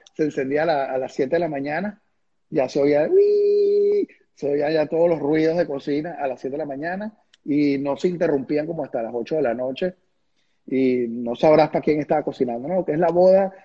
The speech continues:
de la enfermera de la diálisis y le estoy haciendo unos dulces. Que no, que, eh, tal sobrino me pidió que le hiciera tal torta.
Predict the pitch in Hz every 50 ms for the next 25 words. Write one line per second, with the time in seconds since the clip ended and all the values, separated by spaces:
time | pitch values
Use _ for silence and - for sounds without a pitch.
0 | - - - 151 147 143 139 123 - 143 139 139 147 156 160 170 175 175 160 147
1 | 135 135 143 147 143 147 170 180 165 - 190 165 143 123 - 143 - - 165 160
2 | 156 151 143 135 143 139 123 107 - - - _ _ _ _ _ _ _ _ -
3 | 143 143 143 143 139 151 170 170 143 143 135 131 131 - - _ _ _ - 156
4 | 147 151 - - 147 139 139 139 135 - - 156 160 160 - - 190 190 180 190
5 | 196 185 190 185 180 165 - 151 139 143 147 147 143 - 175 165 135 - 147 143
6 | 143 156 143 165 160 156 143 131 160 147 135 113 107 - 101 - -